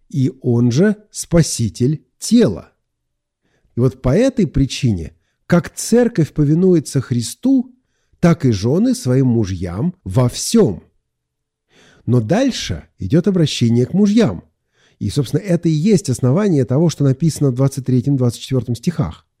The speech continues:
«Мужья, любите своих жен,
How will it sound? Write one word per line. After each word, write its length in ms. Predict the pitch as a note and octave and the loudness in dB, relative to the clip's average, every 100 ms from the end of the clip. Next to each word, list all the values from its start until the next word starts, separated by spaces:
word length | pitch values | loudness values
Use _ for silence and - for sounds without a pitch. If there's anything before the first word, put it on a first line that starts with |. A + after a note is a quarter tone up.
| _ _ - - _ | _ _ -20 -20 _
«Мужья, 560 | B2+ D3 C#3+ D3+ G2 - _ _ - | 0 2 4 2 2 -6 _ _ -4
любите 640 | B2 F3 C#3+ G3 F#3+ C3+ | 4 4 4 2 2 0
своих 420 | A#2+ A#2+ B2+ A#2+ G#2 | -4 -2 0 0 -2
жен, 480 | A2 A3 F#3+ G2 | 0 2 2 -2